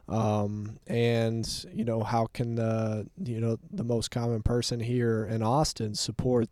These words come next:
these systems? And other than, you know, I'm hearing buy local, uh, make, you know, pay attention to that, even if it's at, you know,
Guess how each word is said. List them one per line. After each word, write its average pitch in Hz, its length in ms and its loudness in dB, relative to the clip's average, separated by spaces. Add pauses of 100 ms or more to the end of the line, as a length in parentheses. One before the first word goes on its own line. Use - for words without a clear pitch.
these 123 300 -2
systems? 107 580 0
And 113 180 -4 (380)
other 131 220 10
than, 123 260 4
you 123 80 2
know, 120 140 6
I'm 113 140 4
hearing 123 580 4 (160)
buy 113 220 6
local, 117 520 4 (500)
uh, 107 200 0
make, 110 300 2 (200)
you - 80 -4
know, 117 60 -4
pay 117 200 4
attention 117 360 -2
to 113 80 2
that, 113 340 2
even 120 380 0
if 117 160 -6
it's 202 180 -4
at, 117 220 0 (400)
you 110 80 -6
know, 107 180 2